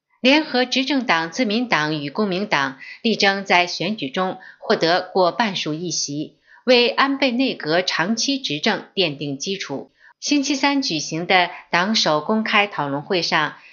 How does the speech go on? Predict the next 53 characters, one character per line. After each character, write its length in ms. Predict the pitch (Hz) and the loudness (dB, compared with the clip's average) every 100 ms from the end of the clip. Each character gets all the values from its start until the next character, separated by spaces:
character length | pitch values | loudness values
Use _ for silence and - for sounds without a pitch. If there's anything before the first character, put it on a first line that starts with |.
| - | -4
日 140 | 151 | -2
本 220 | 226 185 208 | 2 0 0
九 200 | 170 151 | -2 0
个 220 | 175 170 | 0 0
主 120 | 170 | 0
要 160 | 156 170 | 0 0
政 240 | - 190 | -2 -2
党 240 | 156 139 | -2 0
党 220 | 143 151 190 | 0 -2 -2
首 320 | - 147 - - _ | 0 0 -2 -10 _
阐 200 | - 180 | 2 2
明 220 | 165 180 | 2 0
了 160 | 214 196 | 2 2
各 240 | 196 226 | 0 -2
自 300 | 190 190 180 | -2 0 0
政 240 | 175 247 180 | 0 -2 -2
治 120 | 170 | -4
主 200 | 160 139 | -4 -6
张 340 | 135 220 220 220 | 0 0 0 -6
与 200 | 147 131 | -8 -6
政 260 | 208 170 | -4 -4
策， 360 | 143 170 147 - - - | -2 0 0 -2 -18 -20
呼 160 | - 311 | -2 2
吁 140 | 285 | 2
选 280 | 233 - 151 | 0 0 -2
民 300 | 143 160 190 | -2 -4 -4
给 240 | - 196 151 | -6 -6 -6
予 60 | |
支 240 | - 185 180 | -4 -4 0
持。 420 | - 139 143 - _ _ - | 0 0 -4 -10 _ _ -4
日 100 | 302 | 2
本 300 | 233 220 226 | 4 4 2
放 180 | 254 277 | -2 -2
送 160 | 220 | -2
协 240 | 190 - 165 | -4 -2 -2
会 280 | - 196 170 | 2 2 2
N 200 | 208 220 214 | 0 0 0
H 180 | 208 - | -2 -2
K 340 | 208 165 143 - - - | 2 2 0 -8 -10 0
周 200 | 285 277 | 2 2
一 160 | 269 | 0
公 260 | 269 254 240 | 0 -2 0
布 220 | 233 - | 0 0
最 260 | - 262 185 | 2 0 0
新 400 | - 240 240 - | 0 -2 -2 -4
民 200 | 170 196 | -4 -4
意 40 | |
调 200 | 196 180 | 0 0
查 180 | - 165 | 2 -2
结 160 | 170 160 | 0 0
果 140 | 175 | 0
显 260 | 170 143 131 | -2 -4 -2
示， 360 | - 160 151 | 0 0 -4